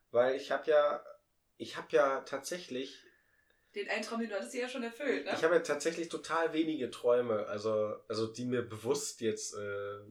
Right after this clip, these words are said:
Speaker 1: ja, vor Augen, Augen, ja, geführt sind. Und ich habe, ähm, einen meiner Kindheitsträume <laughs> habe ich tatsächlich jetzt, äh, letztes Jahr erfüllt. Ähm, und zwar wollte ich, äh, als Kind schon immer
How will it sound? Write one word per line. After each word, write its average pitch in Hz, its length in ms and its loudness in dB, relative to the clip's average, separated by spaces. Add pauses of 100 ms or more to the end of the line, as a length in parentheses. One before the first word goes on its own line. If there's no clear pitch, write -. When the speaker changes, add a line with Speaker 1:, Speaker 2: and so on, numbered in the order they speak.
(140)
Speaker 1:
ja, 110 160 -2
vor - 220 -4
Augen, 113 460 0
Augen, 113 320 -2 (360)
ja, - 140 -6
geführt 107 420 -8
sind. 107 300 -10 (840)
Und 117 260 8
ich 110 220 -8
habe, 127 560 2
ähm, 113 500 -2 (960)
einen 139 200 2
meiner 151 200 6
Kindheitsträume 165 920 4 (540)
<laughs> - 540 -12
habe 127 120 -4
ich 127 100 -6
tatsächlich 135 640 0
jetzt, 131 360 0
äh, 117 180 -2
letztes 123 460 -2
Jahr 120 280 6
erfüllt. 120 540 -2
Ähm, 110 420 -2
und 113 140 -4
zwar 110 160 4
wollte 120 200 2
ich, - 180 -6
äh, 113 80 4
als 104 320 -4
Kind 180 200 -2
schon - 220 -4
immer 131 320 -2